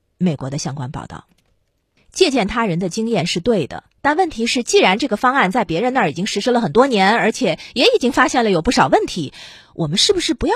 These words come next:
直接拿过来用，还是要多想一想，根据我们自己的实际情况做一些改进？我有个建议啊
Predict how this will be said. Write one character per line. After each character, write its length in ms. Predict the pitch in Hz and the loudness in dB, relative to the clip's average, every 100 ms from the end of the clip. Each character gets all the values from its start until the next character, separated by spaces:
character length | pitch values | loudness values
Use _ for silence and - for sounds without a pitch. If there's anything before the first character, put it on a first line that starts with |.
| 494 | 0
直 100 | 185 | 0
接 120 | 180 | 0
拿 180 | 180 151 | -2 -2
过 120 | 190 | -2
来 140 | 165 147 | -2 -2
用， 220 | 208 165 | -2 -2
还 160 | - | -4
是 120 | 233 339 | -2 0
要 80 | |
多 180 | - 381 | 2 0
想 340 | - 202 151 143 | 0 -4 -4 0
一 120 | 262 | 4
想， 320 | 427 196 123 - - - | 4 4 0 -6 -20 -6
根 120 | 381 403 | -2 4
据 120 | 381 | 4
我 160 | 190 | 4
们 160 | 123 175 | 0 -4
自 160 | - 370 | -2 -2
己 100 | 165 | -2
的 80 | |
实 160 | - 196 | -2 0
际 160 | 370 349 | 2 2
情 300 | - 160 233 | 0 -6 -2
况 280 | 320 254 | 0 2
做 140 | - 359 | 2 0
一 100 | 247 | 0
些 200 | - 381 | -2 -2
改 260 | - - - | -2 -4 0
进？ 260 | 381 403 _ _ _ _ _ _ _ _ _ _ _ _ | 2 2 _ _ _ _ _ _ _ _ _ _ _ _
我 100 | 226 | 0
有 100 | 196 | 2
个 80 | 160 | 0
建 280 | 226 165 170 | -2 -4 -4
议 60 | |
啊 220 | 117 78 | -10 -12